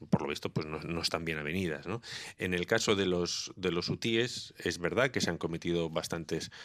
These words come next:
atrocidades y han estado, eh, eh, bueno, pues, bastante maltratados, ¿no? en, en la propia Yemen, se levantaron, eh, y ahora controlan una parte importante del, del, del país, incluida la propia capital, Sanaa.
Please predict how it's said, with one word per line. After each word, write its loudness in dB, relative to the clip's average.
atrocidades 6
y -2
han -2
estado, 0
eh, 0
eh, 2
bueno, -6
pues, 2
bastante -2
maltratados, 2
¿no? -4
en, -4
en -2
la 0
propia 0
Yemen, 2
se 2
levantaron, 2
eh, 2
y 2
ahora 4
controlan 0
una -2
parte -2
importante 0
del, -2
del, 0
del 2
país, 4
incluida 0
la 2
propia -2
capital, -4
Sanaa. -2